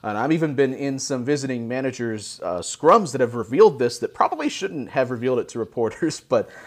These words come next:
a lot of teams don't just look at O P S versus a pitcher and think, "Okay, well, this guy has had this amount of success against this guy,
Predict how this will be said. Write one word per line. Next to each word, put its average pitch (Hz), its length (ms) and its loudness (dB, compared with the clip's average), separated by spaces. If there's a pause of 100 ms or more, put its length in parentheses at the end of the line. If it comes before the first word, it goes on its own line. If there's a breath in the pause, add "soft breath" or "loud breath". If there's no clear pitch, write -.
(760 loud breath)
a 135 40 2
lot 175 180 8
of 269 80 2
teams 165 420 -2
don't 170 260 4
just 175 220 -2
look 156 160 4
at 131 160 2
O 147 120 6
P 143 240 0
S 151 160 2
versus 131 380 -4
a 113 60 -2
pitcher 143 500 -2
and 117 100 -6
think, 117 280 -4
"Okay, 143 280 0
well, 107 480 0
this 110 260 -8
guy 113 220 2
has 110 160 -4
had 104 220 -2
this - 200 -6
amount 123 220 -4
of 107 60 -8
success - 460 -4
against 107 360 -12
this - 200 -6
guy, 104 340 0